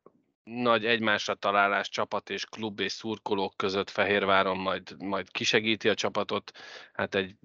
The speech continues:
vereség, egy szűk vereség és egy, ö, még szűkebb győzelem futotta belőle. A két, a hat pontos meccset ugye elveszítették. Sajnos még mindig elő kell vegyük a Janika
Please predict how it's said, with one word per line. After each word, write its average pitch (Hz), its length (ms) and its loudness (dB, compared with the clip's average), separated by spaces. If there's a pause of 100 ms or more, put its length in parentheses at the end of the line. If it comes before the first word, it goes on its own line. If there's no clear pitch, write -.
vereség, 104 480 2
egy 98 120 0
szűk - 240 -6
vereség 98 460 2
és 95 200 0
egy, 92 280 -4
ö, 95 600 -2 (140)
még 101 200 6
szűkebb 92 420 0
győzelem 110 560 6 (400)
futotta 104 500 -2
belőle. 101 540 4 (920)
A 95 220 2
két, 98 260 0 (120)
a 98 80 0
hat 107 160 8
pontos 95 340 0
meccset 92 360 -4
ugye 85 160 -4
elveszítették. 110 1000 2 (1200)
Sajnos 131 520 8
még 110 140 -2
mindig 117 300 0
elő 110 200 4
kell 104 220 -2
vegyük 98 300 -4
a - 40 -6
Janika 120 600 4